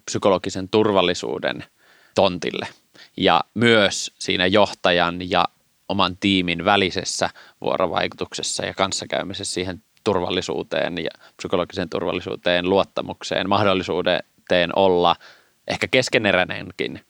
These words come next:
johtajana – ja, ja tavallaan siihen realiteettiin tai sen realiteetin sanottamiseen, että itse kukin johtajana ja esihenkilönäkin on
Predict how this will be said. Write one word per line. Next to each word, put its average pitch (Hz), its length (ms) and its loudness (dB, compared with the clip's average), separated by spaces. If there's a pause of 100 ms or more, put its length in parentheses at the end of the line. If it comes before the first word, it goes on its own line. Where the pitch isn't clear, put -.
(400)
johtajana – 90 680 0 (420)
ja, 85 220 2 (100)
ja 85 200 -2 (120)
tavallaan 90 320 0
siihen 90 320 -2
realiteettiin 90 960 0
tai 101 120 2
sen 104 180 0
realiteetin 92 580 0
sanottamiseen, 90 800 -6
että - 260 -14 (440)
itse 98 280 -6
kukin 104 380 0 (380)
johtajana 92 480 2
ja 92 120 0
esihenkilönäkin 87 1000 -4
on 87 220 -4